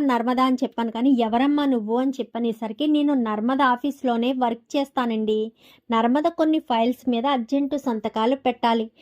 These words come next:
తనకు హెల్త్ బాగోలేదు కదా, అందుకని ఫైల్స్ తీసుకుని ఇంటికి వచ్చాను" అని చెప్పనేసరికి "రామ్మా రా,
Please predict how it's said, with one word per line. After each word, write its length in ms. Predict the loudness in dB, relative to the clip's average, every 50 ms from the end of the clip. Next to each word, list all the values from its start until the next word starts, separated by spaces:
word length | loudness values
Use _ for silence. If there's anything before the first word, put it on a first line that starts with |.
| -20 -20 _ _ -2
తనకు 280 | 0 2 2 2 2 2
హెల్త్ 360 | 2 2 2 2 2 2 0
బాగోలేదు 520 | 2 2 2 4 4 2 4 2 2 2 2
కదా, 260 | 0 0 0 0 0 -2 -2 -4 -2
అందుకని 540 | -2 0 0 0 0 -2 -2 0 0 -2 -2 -2
ఫైల్స్ 380 | 0 0 2 2 0 -2 -4 _
తీసుకుని 440 | 0 0 0 0 _ -2 0 2 4 4
ఇంటికి 300 | 2 2 0 -2 -2 -2
వచ్చాను" 460 | -2 -2 -2 -2 -2 -2 -2 -2 -4 -4
అని 180 | -2 2 2 2
చెప్పనేసరికి 720 | 2 0 0 0 0 0 0 0 -2 -4 -4 -2 0 2 2 2 2 0 -2 -8 -20 -20 -14 -2 2
"రామ్మా 440 | 4 4 4 4 4 4 2 2 2
రా, 160 | 2 2